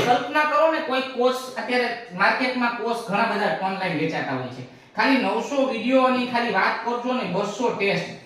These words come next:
નવસો વીડિયો ને બસો, આ વીડિયો છે અને બસો ટેસ્ટ. મિત્રો એનું ખાલી મૂલ્ય આપો ને, હું વિદ્યા વેચવા નથી માંગતો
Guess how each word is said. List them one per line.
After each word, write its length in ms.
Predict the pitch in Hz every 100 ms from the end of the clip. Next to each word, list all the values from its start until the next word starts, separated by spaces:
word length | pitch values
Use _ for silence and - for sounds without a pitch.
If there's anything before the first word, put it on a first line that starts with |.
| - -
નવસો 540 | - 240 247 269 254
વીડિયો 300 | 254 247 254
ને 100 | 247
બસો, 400 | 240 - - 214
આ 60 | 214
વીડિયો 400 | 247 254 262 233
છે 180 | 226 214 - - - - - - _ _ _ _ -
અને 180 | 185 190
બસો 460 | 202 220 247 226
ટેસ્ટ. 640 | 220 220 - - - - - - - - 185
મિત્રો 220 | 196 262
એનું 360 | 220 254 269 247
ખાલી 280 | 262 262
મૂલ્ય 440 | 185 175 185 233 294
આપો 380 | - 339 359 -
ને, 200 | - -
હું 100 | 214
વિદ્યા 340 | 202 214 254
વેચવા 320 | 196 202 233 233
નથી 260 | 220 240
માંગતો 560 | 202 202 226 254 -